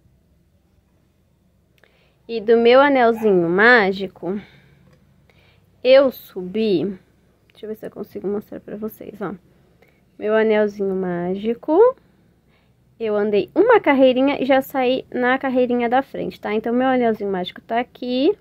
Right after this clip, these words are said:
Eu pulei só uma carreirinha e já saí na de cima, tá? Pra gente poder fazer a junção das duas pecinhas.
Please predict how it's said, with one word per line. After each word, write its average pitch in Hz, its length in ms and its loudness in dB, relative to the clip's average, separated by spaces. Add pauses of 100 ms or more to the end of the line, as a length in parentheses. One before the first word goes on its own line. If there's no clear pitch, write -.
(1300)
Eu 233 160 0
pulei 208 300 -8
só 311 240 4
uma 330 160 6
carreirinha 269 480 2
e - 20 0
já 277 120 -2
saí 269 460 -2
na 247 300 -2
de 302 160 -4
cima, 165 580 -10
tá? 262 300 0
Pra 254 160 -10
gente 247 260 -6
poder 247 280 -4
fazer 247 340 -4
a 247 100 0
junção 247 580 -4
das 247 200 -2
duas 226 320 -6
pecinhas. 190 760 -10